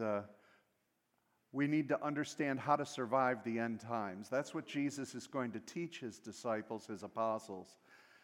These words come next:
as they are witnesses to the Lord until his return. Let me make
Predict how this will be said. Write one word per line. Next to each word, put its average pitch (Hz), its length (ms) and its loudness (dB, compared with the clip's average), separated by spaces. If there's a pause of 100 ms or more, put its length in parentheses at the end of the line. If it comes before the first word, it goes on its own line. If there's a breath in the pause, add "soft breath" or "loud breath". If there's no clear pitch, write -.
(280 soft breath)
as 110 160 -8
they 127 140 4
are 117 180 6
witnesses 120 720 -4 (160)
to - 80 -12
the 107 80 -6
Lord 117 360 2
until 110 320 0
his 107 240 -6
return. 117 460 0 (300 loud breath)
Let 165 180 6
me 151 140 4
make 147 400 2